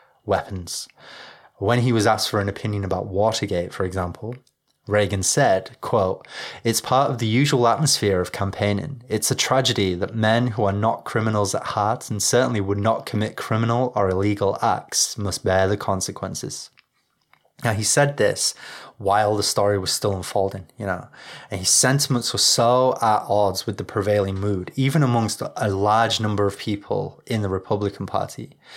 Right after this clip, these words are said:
that his handlers scrambled to make him withdraw these comments, and Dutch, he just shrugged it off. And they told him, you know, "At least give non-committal answers if you get asked about it again." He said no,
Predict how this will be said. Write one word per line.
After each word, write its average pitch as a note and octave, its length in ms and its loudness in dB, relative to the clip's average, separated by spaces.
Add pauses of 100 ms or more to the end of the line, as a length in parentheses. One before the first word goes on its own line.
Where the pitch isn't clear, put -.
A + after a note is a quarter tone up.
(520)
that A#2 220 2
his A2+ 260 0 (160)
handlers A#2+ 400 2
scrambled G#2+ 580 2
to - 160 -10
make G2+ 220 -2
him G2+ 180 -4
withdraw F#2+ 560 0 (120)
these G2 200 -4
comments, G#2 560 -4
and G2 140 -4
Dutch, - 420 0 (380)
he G2+ 160 -6
just F#2+ 180 -4
shrugged F#2+ 360 0
it F#2 80 0
off. - 500 -6 (760)
And F#2+ 220 -2
they G#2 140 2
told A2 320 0
him, G2+ 180 -2
you A#2 60 0
know, G2+ 260 -2
"At A2+ 180 0
least C3 380 2
give A2+ 240 2
non-committal G2+ 920 0
answers F#2+ 800 -4
if G2 220 -10
you G2+ 100 -6
get G2+ 180 0
asked - 320 -2
about F#2+ 260 -2
it G2 120 -2
again." F#2+ 400 -4 (880)
He G2+ 120 -4
said F#2+ 280 0
no, F2+ 300 -4